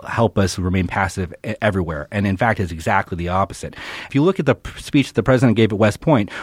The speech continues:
which called for a very restrained, uh, foreign policy on, and, and basically articulated the, the view you've just referred to, you know, that's a policy that basically n-,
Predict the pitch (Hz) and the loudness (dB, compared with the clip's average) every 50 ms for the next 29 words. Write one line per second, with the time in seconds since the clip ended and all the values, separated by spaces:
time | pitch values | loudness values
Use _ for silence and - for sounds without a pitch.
0 | - - 113 - - - - - - 139 127 123 - - 104 101 98 - 151 151 | 0 2 2 2 2 -2 -8 -4 0 0 0 2 2 2 0 0 0 0 0 2
1 | 160 156 127 117 107 - - - 117 113 110 107 110 107 101 101 101 - - - | 2 4 2 2 0 -2 0 2 2 4 4 4 4 4 2 0 -2 -6 -14 -18
2 | - - - 98 95 95 - - - 117 107 101 95 131 127 131 131 117 - 113 | -18 -8 0 2 2 2 2 0 2 2 2 2 2 2 2 2 2 0 0 0
3 | 95 98 - - 98 104 107 101 101 92 90 131 135 123 - 101 92 85 95 98 | 0 0 0 -2 -4 -2 0 -2 -2 0 2 0 0 2 2 -2 0 0 0 -2
4 | - - 143 - - 110 101 92 85 92 87 82 92 95 90 92 87 92 85 101 | 0 0 0 2 4 2 4 4 2 0 0 0 -2 -2 -2 -2 -4 -2 0 2
5 | 104 101 90 92 90 85 90 95 90 - - 98 87 - - 135 139 127 - - | 2 2 2 2 0 0 -2 -2 -4 -4 -8 -10 -6 -2 0 2 2 2 2 0
6 | 87 87 - - - - - - _ 123 113 107 95 - 143 143 160 - - 165 | -2 -2 -4 -8 -14 -14 -14 -4 _ 0 0 0 0 0 0 0 0 0 -2 -2
7 | - - - 127 120 120 120 - - 127 117 113 101 107 104 104 104 - - - | -2 0 0 2 4 2 2 0 0 -2 -2 0 0 0 0 0 0 -4 -8 -20
8 | _ _ 139 156 165 - - 139 131 120 110 107 113 135 | _ _ 0 0 0 0 -2 0 2 2 4 2 2 0